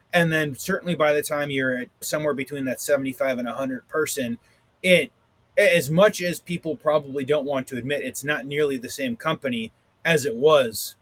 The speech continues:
when you went and started out in the, in the basement or off the back of the truck.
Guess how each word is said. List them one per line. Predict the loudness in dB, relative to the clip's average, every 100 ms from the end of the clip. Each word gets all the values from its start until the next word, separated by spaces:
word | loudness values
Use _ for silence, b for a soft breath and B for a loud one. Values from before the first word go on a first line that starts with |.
| -4
when | 2 4
you | 4 0
went | 0 -2
and |
started | -4 0 0 0
out | -4 -6 -8
in | -8 -4
the, | -2 -2 0
in | -2
the |
basement | 0 -4 -6 -10 -14 -10
or | -6 0
off | 0 0
the | -8
back | -6 -6 -8
of | -14
the |
truck. | -10 -10